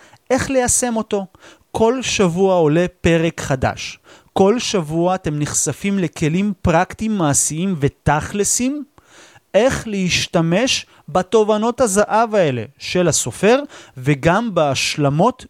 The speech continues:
שאני מוסיף על כל ספר. זאת אומרת, ברגע שאתם מצטרפים, אתם נחשפים למאגר סיכומי ספרים ענק של מאתיים ספרים כמעט, וכל שבוע עולה פרק נוסף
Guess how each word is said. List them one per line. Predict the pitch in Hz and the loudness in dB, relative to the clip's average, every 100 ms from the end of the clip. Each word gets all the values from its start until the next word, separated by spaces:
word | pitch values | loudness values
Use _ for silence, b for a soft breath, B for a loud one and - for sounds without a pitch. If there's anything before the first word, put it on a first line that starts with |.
| _ | _
שאני | - 165 143 160 214 | -6 0 0 2 0
מוסיף | 202 165 - 202 - - B B | 0 -2 -2 -6 -8 -20 B B
על | 143 135 - | -2 -2 2
כל | 156 151 147 - | 2 2 0 -6
ספר. | - - 147 123 120 107 | -4 -2 -2 -2 -6 -2
זאת | 135 - | -4 0
אומרת, | 135 131 175 233 _ _ _ _ _ _ _ - | 0 2 0 -2 _ _ _ _ _ _ _ -4
ברגע | 135 151 190 | 0 0 0
שאתם | 214 190 170 | -2 -2 -4
מצטרפים, | - - 139 131 220 247 B B B B | -2 -2 -2 0 -2 -2 B B B B
אתם | 131 156 | -4 -2
נחשפים | 160 - 170 - 214 202 | -2 -2 -4 0 0 2
למאגר | 170 156 143 143 160 156 160 | 2 2 0 0 2 2 0
סיכומי | - 160 - 147 147 | -6 -6 -8 -6 -4
ספרים | - - 151 143 160 156 147 | -4 -6 -6 -4 -6 -6 -4
ענק | 127 139 147 - - - | -2 0 0 -2 -12 -10
של | - 120 | -6 -6
מאתיים | 127 131 - 156 160 | -4 -6 -4 -2 -2
ספרים | - - 139 147 | -4 -4 -4 -4
כמעט, | - 160 180 214 - B B B | -6 -4 -4 -4 -16 B B B
וכל | 131 - 202 247 | -8 -2 2 2
שבוע | 269 - 160 165 180 | 0 -2 0 2 0
עולה | 190 151 143 180 - - | 0 -2 -2 -2 -6 -2
פרק | 175 190 202 - - 156 | 0 0 -2 -4 -12 -2
נוסף | 156 - 165 143 156 - | 0 2 4 2 2 -8